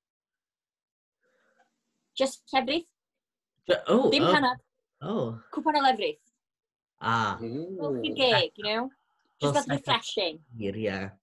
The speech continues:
Speaker 1: Just bach yn refreshing. Cwpan o lefrith. Dim yn mawr, just shot yn o echa.
Speaker 2: <laughs> Shot o lefrith.
Speaker 1: Shot o lefrith. A na fo.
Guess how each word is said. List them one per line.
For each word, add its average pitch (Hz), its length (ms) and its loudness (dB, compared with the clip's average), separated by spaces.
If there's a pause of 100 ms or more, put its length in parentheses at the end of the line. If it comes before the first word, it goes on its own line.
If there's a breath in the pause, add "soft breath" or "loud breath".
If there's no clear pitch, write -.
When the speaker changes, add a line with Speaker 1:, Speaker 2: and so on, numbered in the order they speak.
(680)
Speaker 1:
Just 233 140 -12
bach 294 200 0
yn 285 80 -2
refreshing. 240 540 0 (240)
Cwpan 269 240 -2
o 254 40 6
lefrith. 214 340 2
Dim 330 180 0
yn 339 60 0
mawr, 240 240 2 (140)
just - 240 -20
shot - 360 -8
yn 233 100 -6
o 226 40 -6
echa. 214 260 -8 (600)
Speaker 2:
<laughs> 135 300 0
Shot - 400 -2
o 131 100 2
lefrith. 131 640 -2 (160)
Speaker 1:
Shot 330 180 -2
o 311 80 -2
lefrith. 220 380 -2 (1700)
A 214 100 0 (480)
na 254 180 0
fo. 196 140 2